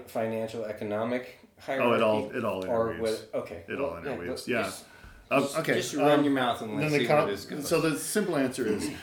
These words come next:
Speaker 2: <clears throat> um, if th-, looking higher in a, in a, in a hierarchy where,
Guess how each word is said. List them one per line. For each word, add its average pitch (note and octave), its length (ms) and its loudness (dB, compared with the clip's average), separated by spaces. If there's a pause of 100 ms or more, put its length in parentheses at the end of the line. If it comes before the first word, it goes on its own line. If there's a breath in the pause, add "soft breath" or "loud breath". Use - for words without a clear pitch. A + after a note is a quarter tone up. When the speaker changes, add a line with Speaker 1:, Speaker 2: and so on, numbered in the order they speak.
(140 loud breath)
Speaker 2:
<clears throat> - 240 -20
um, G#2+ 380 -2
if A2+ 300 -6 (340)
th-, A#2 140 -10 (340)
looking C3 380 -2
higher C#3 420 -2
in B2+ 160 -2
a, A#2 40 -4
in A#2+ 160 -8
a, A2+ 100 -8
in A#2 120 -8
a A2 60 -8
hierarchy A2 580 -4
where, G2 360 -10